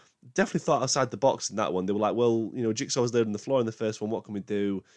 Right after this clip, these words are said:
to surprise fans and surprise, like, obviously to trick and twist on the characters within this one, in particular, obviously Detective Matthews and his son Daniel?" Um, but yeah, it's, uh, it's interesting enough that they, they kind of really did go, you know, full on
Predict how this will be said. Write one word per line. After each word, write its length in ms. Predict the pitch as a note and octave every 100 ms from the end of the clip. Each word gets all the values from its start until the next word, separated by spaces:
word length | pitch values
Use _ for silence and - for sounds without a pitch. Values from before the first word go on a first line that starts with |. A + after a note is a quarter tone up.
| _ -
to 80 | A2+
surprise 420 | A2+ A2+ G#2 G2
fans 400 | - G2+ G2 F#2
and 100 | F#2+
surprise, 480 | - - G#2 - A2
like, 160 | G2
obviously 240 | E2 F#2+ -
to 80 | -
trick 260 | - G#2
and 80 | G2
twist 240 | - G#2 G2
on 120 | F#2+
the 60 |
characters 640 | F#2 G2+ F2+ - G2 F#2 - - - _ -
within 260 | G#2 G2
this 200 | A2 G#2+
one, 100 | F#2
in 60 | F2
particular, 320 | - A2 G2+
obviously 200 | F#2+ G2+
Detective 400 | F2 F#2 - F#2
Matthews 480 | F#2+ F#2 F#2+ F#2 F2
and 80 | F#2
his 100 | -
son 220 | F#2+ F2
Daniel?" 500 | G#2 G#2+ F2 D#2+ D#2 - - _ -
Um, 520 | G2 F#2+ F#2+ F#2 F2+ -
but 140 | A2+
yeah, 180 | G2+ F2
it's, 380 | D2+ G2 - -
uh, 200 | G#2+ G#2
it's 320 | G2 B2+ C3+ E3
interesting 400 | D3 C3+ B2+ A#2+
enough 140 | A2+
that 120 | F2
they, 160 | G2 G2
they 180 | F#2+ F#2
kind 280 | - G2+
of 180 | G2 F2 _ _ _ _ _
really 460 | A2+ A#2+ B2 A#2 G#2+
did 340 | A2+ G#2 F2+ - - A#2
go, 400 | A2+ G#2 G2+ - -
you 100 | A2
know, 240 | G2 F#2+ -
full 360 | - - A2
on 380 | G2+ G2 F#2+ F2